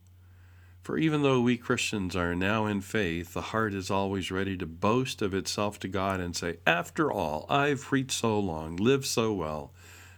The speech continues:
done so much. Surely he will take this into account.' We even want to haggle with God and impress him with our life, but it cannot be done. With men, you may boast,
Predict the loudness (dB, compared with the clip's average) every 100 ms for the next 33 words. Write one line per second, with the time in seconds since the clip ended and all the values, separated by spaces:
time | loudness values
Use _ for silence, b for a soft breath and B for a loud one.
0 | B 0 2 4 2 0 0 2 2 2
1 | -2 -4 -2 0 2 2 0 -2 -4 -4
2 | -4 -6 -8 -8 -8 -8 -10 -10 -12 -10
3 | -12 -12 -16 -20 _ B B B B B
4 | B B B B -8 -2 0 2 0 0
5 | 0 -2 -2 -4 -10 -8 -4 2 2 2
6 | -2 -6 -6 -2 0 0 -4 -6 -6 -8
7 | -4 -4 -4 -8 -8 -8 -8 -8 -4 -4
8 | -4 -6 -10 -10 -8 -10 -18 _ _ _
9 | -12 -10 -10 -14 -14 -12 -12 -14 -12 -12
10 | -10 -10 -12 -16 _ _ b b b b
11 | b b b b 0 2 2 4 2 2
12 | 0 -2 -4 0 2 2 2 2 0 -2
13 | -4 -6 -10